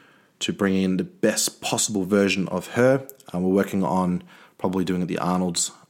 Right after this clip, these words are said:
um, next year. So watch out, you girls are gonna do the Arnold's, because Pam's gonna come in super conditioned, and we're gonna bring her in bigger and fuller. So y'all gotta watch out.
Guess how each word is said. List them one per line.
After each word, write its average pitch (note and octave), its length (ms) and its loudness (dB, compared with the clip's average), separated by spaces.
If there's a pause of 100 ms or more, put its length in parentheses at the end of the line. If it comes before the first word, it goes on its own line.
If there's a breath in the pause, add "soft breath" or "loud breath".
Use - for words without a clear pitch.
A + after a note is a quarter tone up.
um, F2 240 -4
next - 320 -4
year. F2+ 160 0
So F2 240 0
watch G#2 320 2
out, D#3 180 2
you C#3+ 120 -2
girls D3 260 2
are C#3 40 -4
gonna C#3+ 120 2
do C#3+ 80 4
the C#3 80 2
Arnold's, C#3 360 2
because - 220 -4
Pam's A#2 300 0
gonna A2 160 -2
come A#2 220 0
in F#2 240 2 (400 loud breath)
super G#2+ 320 0
conditioned, G#2+ 580 2
and F2+ 160 -2
we're F#2 60 -2
gonna F2+ 160 2
bring F#2+ 240 2
her F2+ 100 4
in F2 120 2
bigger G#2 340 2
and G#2 100 0
fuller. G#2+ 320 2
So - 140 -2
y'all F#2 220 2
gotta F#2+ 200 0
watch F#2+ 260 0
out. G#2 260 2